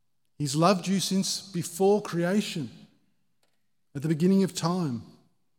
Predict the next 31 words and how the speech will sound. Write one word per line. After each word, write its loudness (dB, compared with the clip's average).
He's -2
loved -4
you -2
enough -4
to -10
send -6
his -6
son -2
to -8
die -2
for -6
you. -6
He's -4
loved -2
you 0
enough 0
to -12
take -4
you -2
on 0
the -6
basis -2
of -8
grace -2
alone, -4
not -4
by 2
anything 0
that -2
you've -4
done. -2